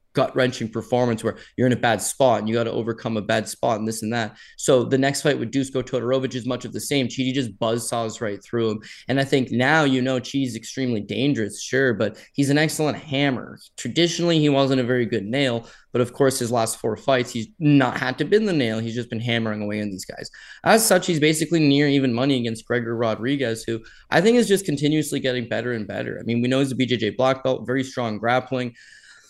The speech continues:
Cardio at times has looked off, but continuously getting better. He's still only thirty-one years old. His striking is getting a lot better, and I think he's getting a lot more comfortable. You can go back to a couple spots where it's like, "Oh, he did this wrong, he did that wrong." But that loss to Armen Petrosian, where I remember we had a shoey bet on it. I had Armen,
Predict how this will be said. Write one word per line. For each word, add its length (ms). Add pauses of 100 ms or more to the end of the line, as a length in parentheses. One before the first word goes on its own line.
(380)
Cardio 460
at 100
times 340
has 140
looked 200
off, 440
but 160
continuously 500
getting 240
better. 380
He's 140
still 180
only 180
thirty-one 480
years 240
old. 260
His 140
striking 400
is 100
getting 220
a 60
lot 200
better, 240
and 80
I 60
think 220
he's 400
getting 180
a 60
lot 160
more 120
comfortable. 640
You 100
can 160
go 120
back 220
to 80
a 40
couple 240
spots 460
where 80
it's 120
like, 180
"Oh, 180
he 100
did 240
this 220
wrong, 200
he 80
did 200
that 180
wrong." 220
But 120
that 200
loss 260
to 80
Armen 300
Petrosian, 720
where 260
I 60
remember 320
we 100
had 80
a 60
shoey 240
bet 160
on 120
it. 120
I 60
had 120
Armen, 380